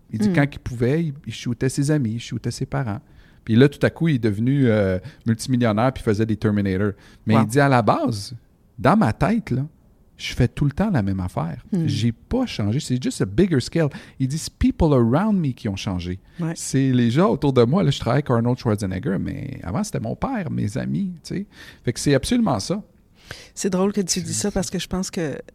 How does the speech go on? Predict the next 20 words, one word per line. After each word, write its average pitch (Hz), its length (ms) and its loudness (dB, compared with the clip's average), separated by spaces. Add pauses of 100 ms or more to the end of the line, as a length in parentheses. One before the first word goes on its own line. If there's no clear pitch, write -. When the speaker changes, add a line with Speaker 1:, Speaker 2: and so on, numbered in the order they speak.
(120)
Speaker 2:
le 160 200 0
secret - 520 -4
du 170 120 -6
succès, - 500 -6 (400)
Speaker 1:
Ouais. 90 120 -4
Speaker 2:
c'est - 260 0
vraiment 143 260 2
d'être 135 180 -4
bien 143 200 -2
entouré. 131 360 -10 (280)
C'est - 260 0
vraiment 139 420 -2
ça. - 200 -8 (240)
Speaker 1:
Ouais. 92 160 0 (180)
Speaker 2:
Ben, 160 80 4
du 156 100 -4
succès. - 400 -8 (680)
Speaker 1:
Ouais. 101 180 0 (100)
Speaker 2:
De, 127 100 -6
tu - 60 -10